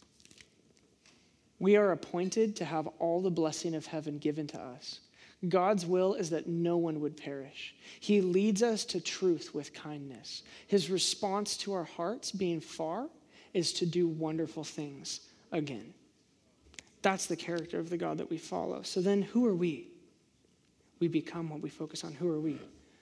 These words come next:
Well, we're appointed to invite people into the same blessing, not condemn, not control, and not judge, because that's what we've been shown. We are to have the heart of God, to want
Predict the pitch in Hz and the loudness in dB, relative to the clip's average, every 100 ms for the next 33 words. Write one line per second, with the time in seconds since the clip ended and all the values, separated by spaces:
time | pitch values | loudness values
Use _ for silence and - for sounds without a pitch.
0 | _ - _ 214 190 180 165 190 202 196 | _ -20 _ 2 4 6 4 4 4 2
1 | - 185 175 156 - 160 147 160 - - | -4 -2 0 -2 -2 -2 2 0 0 -2
2 | 175 160 151 170 160 139 - 170 180 165 | -2 0 -2 0 0 0 -2 0 0 0
3 | 156 151 156 151 160 170 - 202 170 151 | 0 -2 -6 -4 -2 -4 -2 -2 -2 -2
4 | 147 143 147 151 - 170 - 147 147 156 | -4 -4 -4 -6 -6 -10 -8 -8 -6 -8
5 | 147 147 143 - 156 139 147 - 160 156 | -8 -6 -8 -8 -6 -6 -6 -8 -6 -6
6 | 151 151 147 135 143 147 139 127 160 135 | -4 -4 -4 -4 0 0 0 -8 -10 -10
7 | - - _ _ _ _ _ _ - - | -14 -20 _ _ _ _ _ _ -20 -4
8 | 208 214 202 196 151 - 190 180 170 - | 6 8 8 4 -4 0 2 2 -2 0
9 | 196 190 156 165 180 160 151 175 170 170 | 2 4 2 0 0 0 -4 -2 0 -2